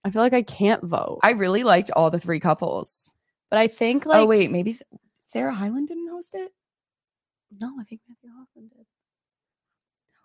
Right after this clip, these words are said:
Speaker 2: We don't know exactly. We might be starting rumors.
Speaker 1: I think Matthew Hoffman hosted it, but I could be wrong.
Speaker 2: I'm sure we'll
Speaker 1: I'm pretty
Speaker 2: recognize
Speaker 1: sure he
Speaker 2: this
Speaker 1: did.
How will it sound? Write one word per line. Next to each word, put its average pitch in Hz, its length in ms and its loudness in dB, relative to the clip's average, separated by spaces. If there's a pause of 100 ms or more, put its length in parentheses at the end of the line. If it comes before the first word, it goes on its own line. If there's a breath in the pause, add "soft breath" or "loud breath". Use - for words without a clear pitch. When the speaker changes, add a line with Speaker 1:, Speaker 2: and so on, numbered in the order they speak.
Speaker 2:
We 285 140 6
don't 403 160 6
know 170 220 8
exactly. 180 600 2
We 185 140 0
might 175 200 2
be 175 40 -4
starting 151 400 2
rumors. 160 720 -2 (920 loud breath)
Speaker 1:
I 202 80 -6
think 208 540 -6
Matthew 180 360 -4
Hoffman - 440 -6
hosted - 380 -10
it, 196 140 -10 (140)
but - 80 -8
I 185 140 -6
could 190 300 -14 (100)
be 190 140 -10
wrong. - 540 -12 (2000)
Speaker 2:
I'm 175 180 -4
sure - 380 -8
we'll - 140 -2
Speaker 1:
I'm 62 60 -2
pretty - 280 -4
Speaker 2:
recognize - 300 -4
Speaker 1:
sure 220 180 -6
he 202 120 -4
Speaker 2:
this 165 200 -8
Speaker 1:
did. - 100 -10